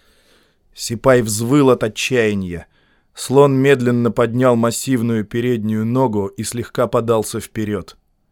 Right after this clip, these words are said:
Нога опустилась на грудь осужденного и замерла. Несчастный индиец попытался оттолкнуть ногу, но с таким же успехом он мог бы отодвигать в сторону гору.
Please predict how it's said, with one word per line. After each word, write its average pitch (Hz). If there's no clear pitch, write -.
Нога 127
опустилась 123
на 120
грудь 123
осужденного 120
и 123
замерла. 110
Несчастный 123
индиец 120
попытался 123
оттолкнуть 135
ногу, 101
но 107
с -
таким 120
же 104
успехом 113
он 113
мог 113
бы 104
отодвигать 107
в -
сторону 104
гору. 95